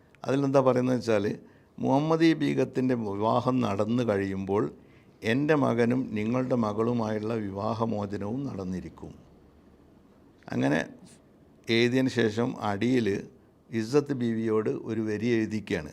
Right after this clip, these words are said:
ആ വരി എന്താണ്? "സ്നേഹമുള്ള ഉമ്മ, ഇപ്പോഴെങ്കിലും എൻ്റെ നാശത്തെപ്പറ്റി ഓർക്കുക. എന്നെ ഒരു കാരണവശാലും ഇവിടെ നിർത്തുമെന്ന് കരുതേണ്ട.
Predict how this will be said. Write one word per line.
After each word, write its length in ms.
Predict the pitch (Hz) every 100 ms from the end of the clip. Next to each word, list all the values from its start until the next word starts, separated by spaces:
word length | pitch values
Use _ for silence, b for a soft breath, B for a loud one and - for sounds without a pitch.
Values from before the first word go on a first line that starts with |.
| -
ആ 60 | 107
വരി 200 | 127 117
എന്താണ്? 400 | 120 110 101 92 b b b -
"സ്നേഹമുള്ള 760 | - 117 127 151 156 139 123
ഉമ്മ, 420 | 113 101 104 98 107
ഇപ്പോഴെങ്കിലും 760 | 104 113 135 135 131 127 120
എൻ്റെ 180 | 104 107
നാശത്തെപ്പറ്റി 720 | 107 98 110 120 - 101 95
ഓർക്കുക. 560 | 101 90 90 - 90 82 b b b b -
എന്നെ 220 | 117 143
ഒരു 280 | 147 139 143
കാരണവശാലും 840 | 117 113 123 123 117 120 120 127 -
ഇവിടെ 260 | 104 110
നിർത്തുമെന്ന് 540 | 120 107 85 127 120 113
കരുതേണ്ട. 500 | 104 92 92 90